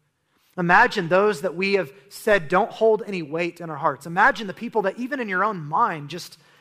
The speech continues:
you don't really think about and you don't really care about and you don't really whatever, the least of the least. What Jesus is inviting his disciples into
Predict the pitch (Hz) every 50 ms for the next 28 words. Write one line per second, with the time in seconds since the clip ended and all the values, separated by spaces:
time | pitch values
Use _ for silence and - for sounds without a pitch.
0 | _ _ _ 170 185 202 240 226 220 175 143 - - 196 202 - 226 196 214 214
1 | 208 208 220 - 165 160 151 170 208 185 196 170 156 143 - - 202 202 196 190
2 | 202 190 190 190 170 160 147 151 147 185 180 190 196 185 175 160 143 - - _
3 | _ _ - 160 151 180 220 190 175 160 156 143 - - _ _ _ _ 165 165
4 | 143 135 156 180 202 220 226 - - - - - 180 147 - 151 139 143 175 185
5 | 165 139 127 123 - - - - _ _ _ _ - 165 170 165 143 180 202 190
6 | 170 185 160 196 196 160 170 151 143 151 156 165 165 160 143 - - 139 - 156
7 | 147 147 147 143 131 123 156 160 156 - 143 131 123 123 120